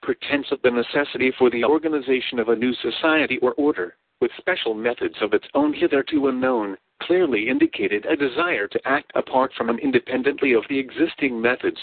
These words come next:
and authorities of the Church. No matter, however, what pretenses were made by Loyola, or what his secretly cherished designs were, there is not the least ground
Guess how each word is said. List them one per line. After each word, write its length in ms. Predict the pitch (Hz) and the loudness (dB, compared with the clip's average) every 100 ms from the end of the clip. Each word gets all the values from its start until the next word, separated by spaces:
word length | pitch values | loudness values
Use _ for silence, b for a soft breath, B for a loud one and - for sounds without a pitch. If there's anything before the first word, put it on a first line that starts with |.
| - | -2
and 140 | 120 | 0
authorities 540 | 131 - 156 151 143 127 | 2 4 4 2 0 -4
of 120 | 117 | -4
the 80 | 110 | -4
Church. 320 | - 131 - - - _ _ _ _ _ _ | 0 0 0 -8 -20 _ _ _ _ _ _
No 140 | - 131 | -2 0
matter, 420 | 135 143 90 78 _ _ | 2 2 0 -4 _ _
however, 520 | - 123 143 98 80 - _ | -4 0 2 2 -2 -6 _
what 220 | - 139 - | 2 2 2
pretenses 640 | - - 139 147 - 110 | -6 -4 -4 -4 -4 -2
were 100 | 110 | -2
made 340 | 104 135 127 - | 2 0 0 0
by 140 | 117 | 0
Loyola, 580 | 117 120 127 143 101 92 _ _ | 4 2 2 0 0 -2 _ _
or 120 | 120 | 4
what 200 | 113 135 | 4 4
his 120 | 135 120 | 0 -4
secretly 420 | - - 139 147 - | -8 -6 -2 -2 -2
cherished 440 | 107 98 107 - | 0 2 0 0
designs 440 | 120 113 135 135 117 | 0 2 2 0 0
were, 420 | 131 131 90 76 _ _ | 2 4 2 -2 _ _
there 200 | 123 123 | 2 2
is 80 | 123 104 | 2 0
not 280 | 131 160 | -2 0
the 80 | 143 | 0
least 340 | 120 156 180 - | 0 0 -2 -6
ground 380 | 110 131 135 | -2 0 0